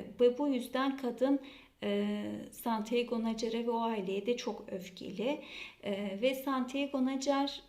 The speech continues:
e, onun kızıyla hani, e, yakınlaşmaya çalıştığında da şöyle diyor:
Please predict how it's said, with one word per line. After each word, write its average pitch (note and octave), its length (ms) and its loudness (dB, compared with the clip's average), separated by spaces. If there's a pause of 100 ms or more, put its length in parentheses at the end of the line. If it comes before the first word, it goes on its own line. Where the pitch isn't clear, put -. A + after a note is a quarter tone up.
e, G3+ 220 -2 (200)
onun A#3 260 2
kızıyla A3 720 0
hani, G3 320 -2 (600)
e, G#3+ 80 -6 (560)
yakınlaşmaya A3 720 0
çalıştığında A3+ 580 -2
da D#4 260 0 (140)
şöyle G#3 500 2
diyor: F3+ 200 -4